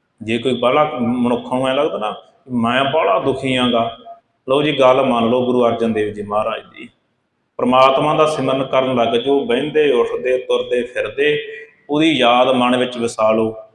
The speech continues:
ਗੁਰੂ ਜੀ ਕਹਿੰਦੇ ਤੁਹਾਨੂੰ ਸੁੱਖ ਹੀ ਮਿਲੂਗਾ। ਬਸ ਸਿਮਰੋ, ਸਿਮ-, ਗੱਲ ਹੈ ਸਿਮਰਨ ਕਰਨ ਦੇ ਉੱਤੇ,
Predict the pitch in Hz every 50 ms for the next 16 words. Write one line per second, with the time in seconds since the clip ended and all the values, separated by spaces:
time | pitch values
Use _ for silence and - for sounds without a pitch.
0 | _ _ _ _ _ _ _ _ _ _ _ _ _ _ _ _ _ _ 135 120
1 | 110 117 120 123 131 131 131 135 131 - 139 139 139 - - 139 127 123 120 113
2 | - - 117 113 - - - 117 110 104 98 101 101 - - - - - - 98
3 | - - - - - _ _ _ _ _ _ _ - - - 127 123 127 135 139
4 | 143 151 156 160 160 156 156 - 127 127 120 117 123 127 131 147 160 170 170 170
5 | - 139 139 143 147 151 165 156 - - 151 147 139 139 131 123 127 120 110 -
6 | - - - -